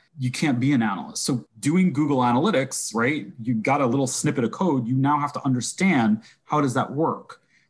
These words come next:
Then the other part of being an analyst is what is the business problem? Okay, so what's this nonprofit trying to do, right? What is, or I'm gonna make my own website. What am I trying to do?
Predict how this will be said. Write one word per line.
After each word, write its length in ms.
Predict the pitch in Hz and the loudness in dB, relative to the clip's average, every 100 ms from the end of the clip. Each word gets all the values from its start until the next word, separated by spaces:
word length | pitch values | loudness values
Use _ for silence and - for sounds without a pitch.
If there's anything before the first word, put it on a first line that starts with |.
| _ | _
Then 580 | 113 202 233 170 160 151 - | -2 2 2 2 -2 -8 -4
the 180 | 135 170 | 0 2
other 180 | 214 | 2
part 220 | 185 170 147 | 0 0 0
of 60 | |
being 180 | 147 143 | 2 2
an 60 | 147 | 2
analyst 480 | 196 147 131 - | 2 2 -2 -2
is 120 | 139 110 | -2 -2
what 220 | 120 165 | 0 0
is 140 | 160 | 0
the 100 | 139 | 0
business 600 | 127 147 165 143 156 - | 0 0 0 0 -2 -2
problem? 800 | - - 143 175 131 101 95 131 - _ _ _ | -8 -2 0 0 -2 -8 -10 -14 -16 _ _ _
Okay, 320 | 156 147 123 139 | -4 0 0 0
so 260 | - 139 | 0 0
what's 320 | 131 127 160 | 2 0 0
this 280 | - 139 - - 123 | -2 -4 -6 -8 0
nonprofit 580 | 123 156 151 160 175 | 2 0 0 -2 -2
trying 260 | - 160 175 | -2 0 0
to 80 | 156 | 0
do, 340 | 170 202 92 - _ _ _ | 0 0 -2 -10 _ _ _
right? 240 | 113 175 175 - _ | 0 0 -2 -10 _
What 200 | 104 131 | 0 2
is, 380 | 165 165 127 - - | 4 2 0 -6 -2
or 220 | 139 139 | 2 2
I'm 80 | 139 | 2
gonna 140 | 156 | 0
make 180 | 160 156 | 0 2
my 140 | 170 | 2
own 160 | 196 202 | 4 4
website. 340 | 113 - 95 | 2 -2 -2
What 120 | 110 | 0
am 80 | 185 | 2
I 160 | 220 254 | 2 2
trying 320 | - 143 107 | 0 2 2
to 60 | 104 | 2
do? 300 | 110 101 | 0 -2